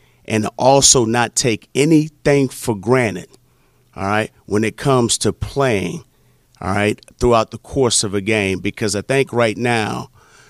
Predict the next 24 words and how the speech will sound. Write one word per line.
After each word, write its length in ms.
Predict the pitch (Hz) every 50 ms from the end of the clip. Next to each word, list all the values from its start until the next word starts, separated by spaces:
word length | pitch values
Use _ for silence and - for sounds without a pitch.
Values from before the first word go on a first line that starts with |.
| _ _ -
you 160 | - 110 110
know, 360 | 107 104 95 87 92 98 - -
we 280 | - 90 117 135 139 131
just 320 | 113 139 131 120 - -
don't 240 | 139 127 117 107 117
know 100 | 123 117
how 160 | 110 127 120
to 100 | 113 113
maintain 680 | 110 113 113 113 110 107 - - - 123 120 113 107 107
a 120 | 107 104
high 440 | 92 92 - 127 120 120 117 110 104
focus 840 | - - - - - - - 127 117 101 - - - - - - - _ _ _ _ _ _ _ _ _ _ - -
of, 180 | 107 110 101 - -
of 200 | - 110 98 -
success, 720 | - - - 139 - - - - - 143 127 110 101 - -
uh, 140 | - 104 107 -
uh, 200 | - 107 101 - - _ _ _ - - _ -
just 460 | - 147 147 135 - - - - - _ _ _ -
making 480 | 107 101 120 135 143 139 - 135 127 117
sure 480 | - - - - - 151 143 135 127
that 200 | 107 92 104 104
we 280 | - 98 98 131 139 135
can 180 | 135 - 107 95
strive, 1120 | - - - - - - - - 127 131 131 127 120 117 110 107 104 - - - - -